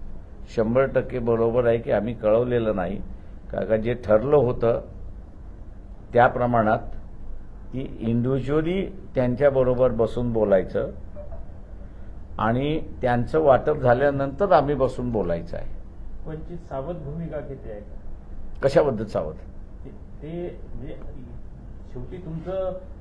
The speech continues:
Speaker 2: इंटरनल ह्या गोष्टी घेतल्या पाहिजे, आम्हाला ह्या जागा पाहिजे, तितक्या जागा पाहिजे.
Speaker 1: नाही, नाही, प्रश्न असा आहे, तो आता असणारं जे आहे, जेव्हा इंडिव्हिज्युअल पक्षांबरोबर आम्ही बसणार तेव्हा तीन वेगवेगळे पक्ष आहेत.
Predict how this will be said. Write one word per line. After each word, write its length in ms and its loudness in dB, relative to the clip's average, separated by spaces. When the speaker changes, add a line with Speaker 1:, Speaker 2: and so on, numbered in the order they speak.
Speaker 2:
इंटरनल 520 -6
ह्या 100 -4
गोष्टी 280 -6
घेतल्या 300 -8
पाहिजे, 200 -6
आम्हाला 280 -6
ह्या 120 -6
जागा 240 -4
पाहिजे, 260 -6
तितक्या 320 -10
जागा 260 -8
पाहिजे. 160 -8
Speaker 1:
नाही, 140 2
नाही, 120 0
प्रश्न 320 -2
असा 180 4
आहे, 80 2
तो 360 2
आता 260 4
असणारं 420 6
जे 160 6
आहे, 220 10
जेव्हा 260 4
इंडिव्हिज्युअल 560 2
पक्षांबरोबर 840 4
आम्ही 220 4
बसणार 520 4
तेव्हा 600 -2
तीन 200 2
वेगवेगळे 460 6
पक्ष 300 0
आहेत. 160 6